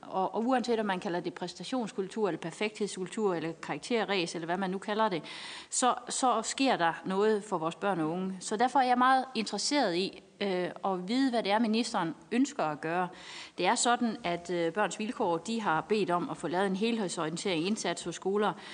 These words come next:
som scorer lavt i trivselsmålinger. Er det noget, som ministeren vil sætte i værk? Det synes jeg måske, der kunne være en rigtig god idé. Og så vil jeg egentlig gerne bare spørge, mener ministeren, at det er mindst lige så vigtigt at sørge for elevernes trivsel, som at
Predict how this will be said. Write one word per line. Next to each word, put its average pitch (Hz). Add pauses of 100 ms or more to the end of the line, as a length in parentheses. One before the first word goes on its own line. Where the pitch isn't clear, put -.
(120)
som 180
scorer 175
lavt 196
i 190
trivselsmålinger. 180
Er 190
det 262
noget, 240
som 220
ministeren 190 (220)
vil 165 (160)
sætte 170
i 151
værk? 175
Det 220
synes 226
jeg 208
måske, 190
der 175
kunne 165
være 160
en 156
rigtig 175
god 175
idé. 156 (500)
Og 214
så 254
vil 269
jeg 247
egentlig 254
gerne 233
bare 220
spørge, 226 (320)
mener 254
ministeren, 214
at 180
det 185
er 175 (200)
mindst 285
lige 240
så 233
vigtigt 202
at -
sørge 240
for 233
elevernes 175
trivsel, 233
som 170
at 160